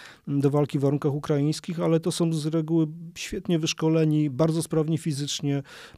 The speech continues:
mm, ludzie i tutaj, y, mm, nie-,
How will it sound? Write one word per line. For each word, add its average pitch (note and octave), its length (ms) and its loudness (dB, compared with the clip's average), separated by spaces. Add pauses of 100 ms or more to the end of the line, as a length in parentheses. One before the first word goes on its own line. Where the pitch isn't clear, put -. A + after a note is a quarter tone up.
mm, D3 200 -2
ludzie D#3 500 4
i D#3+ 60 -2
tutaj, D#3 460 2
y, D3+ 480 0
mm, D3+ 1000 -2
nie-, D#3+ 300 0